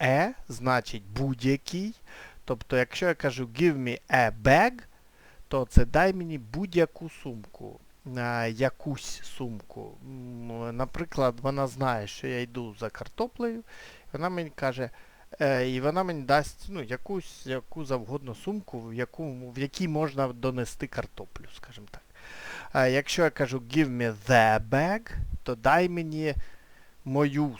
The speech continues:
сумку, ту, з якою я завжди хожу». Тобто артикль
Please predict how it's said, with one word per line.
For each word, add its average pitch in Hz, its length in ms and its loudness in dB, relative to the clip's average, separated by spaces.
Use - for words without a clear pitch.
сумку, 165 640 -2
ту, 190 280 -2
з 123 120 -8
якою 143 600 0
я 117 340 2
завжди 107 560 -2
хожу». 127 480 -6
Тобто 113 360 -4
артикль 123 520 0